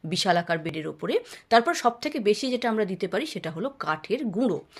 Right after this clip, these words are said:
কাঠের গুঁড়োকে আমি পচিয়ে রেখেছিলাম, আর তার উপরে সামান্য মাটি আমরা ছড়িয়ে দেব, আর এর সাথে মেশাবো খানিকটা শুকনো গোবর। আমি শুকনো গোবরকে ভিজিয়ে রেখেছিলাম। এইভাবে আমরা মাটির সাথে মিশিয়ে জল ছড়িয়ে পনেরো দিন রেখে দেবো। পনেরো দিন পরে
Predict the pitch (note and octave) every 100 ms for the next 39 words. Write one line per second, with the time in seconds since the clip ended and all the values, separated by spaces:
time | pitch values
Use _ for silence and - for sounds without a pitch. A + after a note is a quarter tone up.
0 | - - A3+ A3+ C#4+ A3+ A3+ A#3 A3+ G3+
1 | F#3+ F3+ F3 G3 F#3 F3 - - G3 C5
2 | - - - E3 D#3+ - F#3+ F3 - F3
3 | F4+ - F3+ B3 C#4 E3+ D3+ D3+ D#3+ D#3
4 | B3 - E3 D#3 D#3 D#3 A3+ A#4+ - -
5 | - F3 E3+ A3+ C4+ B3+ B3 F#3 G3 F#3
6 | F#4 - D#3 D#3 - - - - - G#3+
7 | G3+ C#4 B3 G3 A3+ E3 C#3 C#3+ - -
8 | - A3+ B3 A#3 B3 A#3 A3 G#3 G3+ D#4
9 | F#3 F#3+ E3 G3 F3+ E3+ E3+ - F#3 G4+
10 | - - - B3 C#4 C4+ A4+ - - -
11 | F3+ F3 E3+ - - E3+ F#3 G3+ F#3+ G3
12 | E3+ E3 - G#3 A4+ - - _ D3 G3
13 | F3+ F3+ - F#3 D#4 D4+ G#3+ A#3+ B3+ B3+
14 | B3 A3 A3+ A#3 A#3 G4+ G#3 G#3 G#3 G#3+
15 | F#3 D#3 E3